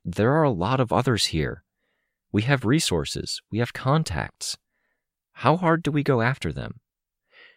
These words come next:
How hard do we go after answers? Between the cases, the systems like Rain's cluster or the Lady in Blue co-opting her cluster,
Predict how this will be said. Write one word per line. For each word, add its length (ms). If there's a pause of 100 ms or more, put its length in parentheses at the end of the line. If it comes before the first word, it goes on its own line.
How 180
hard 320
do 100
we 120
go 400
after 320
answers? 580 (880)
Between 380
the 80
cases, 600 (380)
the 80
systems 640
like 200
Rain's 380
cluster 640
or 220
the 100
Lady 320
in 140
Blue 540
co-opting 680
her 200
cluster, 600